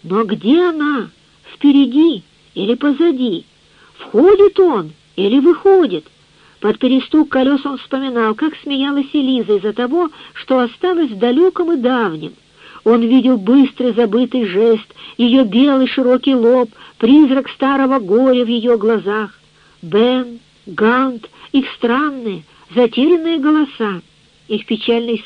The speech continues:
смех. Они плыли к нему сквозь зеленые стены фантазии. Они хватали его за его сердце, сжимали его. Зеленый призрачный отблеск их лиц, клубясь, рассеялся. Утрата,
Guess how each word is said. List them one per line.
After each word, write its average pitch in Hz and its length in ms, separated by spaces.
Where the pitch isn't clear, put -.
смех. 180 380
Они 220 240
плыли 302 440
к - 100
нему 269 260
сквозь 254 300
зеленые 294 500
стены 220 380
фантазии. 180 800
Они 208 240
хватали 220 460
его 226 280
за 220 100
его 214 180
сердце, 220 480
сжимали 233 680
его. 214 440
Зеленый 277 640
призрачный 277 800
отблеск 240 600
их 214 200
лиц, 214 320
клубясь, 269 500
рассеялся. 175 880
Утрата, 262 840